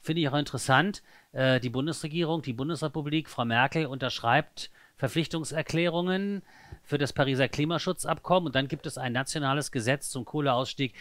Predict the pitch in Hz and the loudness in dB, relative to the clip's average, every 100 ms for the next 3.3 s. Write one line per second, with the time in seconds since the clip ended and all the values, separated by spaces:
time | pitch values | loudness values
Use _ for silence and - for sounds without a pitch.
0 | - - 120 139 135 - - 233 262 196 | -14 -8 -4 -2 -2 -4 -2 2 6 6
1 | 190 - 147 151 139 - 120 127 120 143 | 6 -2 -8 -2 -2 -2 -4 -2 0 0
2 | - 101 104 - 117 123 123 - - 185 | -2 -8 -8 -4 -4 -6 -8 -12 -4 -2
3 | 214 - | -2 -4